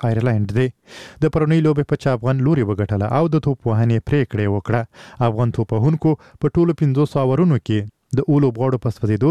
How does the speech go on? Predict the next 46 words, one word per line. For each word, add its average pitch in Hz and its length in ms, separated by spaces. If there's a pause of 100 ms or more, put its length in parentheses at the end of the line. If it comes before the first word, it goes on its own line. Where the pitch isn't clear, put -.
سره 143 140 (540)
دوه 143 180
سوه 143 180
نهه 160 280
ویشت 135 240
منډې 170 280
جوړې 143 240
کړې 135 140 (100)
او 123 140
سیالي 123 300
لوبډلې 120 420
ته 120 80
یې 110 80
د 107 120
دوه 113 180
سوه 110 260
دېرشو 139 360
منډو 107 200 (120)
هدف 107 280
وټاکه. 107 440 (340)
آیرلینډ 131 360
ونه 131 240
توانېد 147 340
چې 139 220
ترلاسه 120 440
سوی 156 240
هدف 107 300
پوره 110 200
کړي. 120 160 (380)
په 127 160
یو 127 160
څلوېښتو 117 480
اورونو 127 420
کې 143 160
یې 143 80 (380)
د 127 120
یو 147 140
سلو 139 240
پنځوسو 143 560
منډو 110 260
په 113 40 (100)
جوړولو 110 400
سره 135 220
خپل 147 260 (100)
ټول 175 220
لوبغاړي 110 400